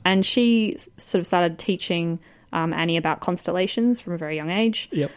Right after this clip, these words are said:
Speaker 1: Um, encouraged her to follow her scientific interests, suggested that she study maths and chemistry and biology,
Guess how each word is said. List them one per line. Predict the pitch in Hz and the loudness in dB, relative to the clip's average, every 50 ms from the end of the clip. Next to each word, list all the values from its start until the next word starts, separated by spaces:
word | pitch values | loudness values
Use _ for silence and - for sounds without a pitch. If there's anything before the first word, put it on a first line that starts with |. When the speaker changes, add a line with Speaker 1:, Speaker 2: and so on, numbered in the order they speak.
| - - | -8 -2
Speaker 1:
Um, | - 170 170 165 | 0 0 2 2
encouraged | 165 180 - - 240 240 233 214 - - | 2 2 4 6 6 6 6 4 2 2
her | 214 202 | 2 2
to | 185 170 | 2 2
follow | - - 175 175 180 180 | 0 0 0 2 2 2
her | 180 170 | 2 0
scientific | - - 165 165 165 170 160 156 - | 0 0 -2 -2 -2 -2 -4 -2 0
interests, | 196 208 - - 202 196 - - | 2 2 4 4 2 2 2 0
suggested | 180 175 190 185 - - 185 180 | 2 2 2 2 2 0 0 2
that | - - | 2 0
she | - - 175 | 0 -2 -2
study | - - - 170 170 165 160 | -2 0 0 0 0 2 0
maths | 165 156 156 - - - - | 0 -2 -2 -4 -8 -8 -8
and | 160 160 | -6 -4
chemistry | - 175 175 175 - - - | -4 -4 -4 -4 -4 -4 -4
and | 160 151 | -4 -4
biology, | 151 147 156 180 208 233 240 233 - 240 247 240 | -4 -2 0 2 4 4 2 2 -2 -4 -4 -4